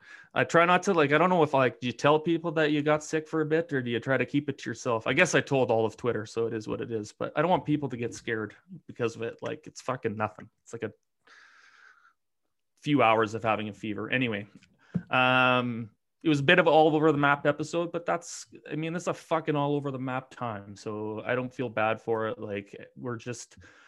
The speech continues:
trying to make sense of, like, the craziest time in all of our lives. And I, and I, I don't see this just sort of ending anytime soon. So, um,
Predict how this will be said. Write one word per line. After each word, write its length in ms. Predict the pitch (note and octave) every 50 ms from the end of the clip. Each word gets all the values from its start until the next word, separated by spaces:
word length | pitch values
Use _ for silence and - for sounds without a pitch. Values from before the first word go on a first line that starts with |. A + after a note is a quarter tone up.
| - -
trying 220 | - - D3+ C#3+
to 60 | C#3+
make 200 | C#3+ C#3 C3+ C3
sense 380 | - - - B2+ A#2 A#2+ A#2 -
of, 260 | B2+ A#2+ A#2 G#2+ -
like, 320 | - A2+ G#2 G#2+ G#2 - -
the 120 | G#2+ G2
craziest 1040 | - - - - - C3 B2+ A#2+ B2+ C3 C3 C3+ C3 A#2+ B2+ B2+ B2+ A#2+ - - -
time 320 | - A#2 A#2 A#2 A#2 A2+ A2+
in 60 | A2+
all 160 | G#2+ G#2+ A2+
of 80 | A2+ A2+
our 140 | G#2 G#2
lives. 540 | G#2 A2 B2 C3+ C3+ C3+ C3+ C3+ C3+ B2+ -
And 240 | - - A2 G#2+ G#2+
I, 280 | G#2 G#2 G#2+ G#2 G#2 -
and 140 | A#2 G#2+ A2
I, 160 | G#2 G#2 G#2 G2+ _ _ -
I 120 | A#2+ G#2+ G2 - _ -
don't 280 | - A#2 A2 A2+ B2+
see 560 | - - - B2+ A2+ A2 A2 G#2+ G#2+ G#2+ - _ _ B2
this 480 | A2+ G2+ - - - - - - - - _ - _ _ _
just 180 | - G#2+ - -
sort 160 | - A2+ G#2
of 120 | F#2 G2 - -
ending 380 | A#2 G#2+ G2+ G#2 G2+ G#2 G#2+ G#2+
anytime 480 | G#2 G#2+ G#2+ G2+ - A2+ A2 A2 A2
soon. 380 | G#2 - - C3 B2+ C#3+ D#3+ E3
So, 340 | - - A#2+ G#2+ G2+ G2+ G2 - - - - _ _ _ -
um, 440 | A#2 G#2+ G#2+ G#2 G#2 G#2 G2+ G2+ G2+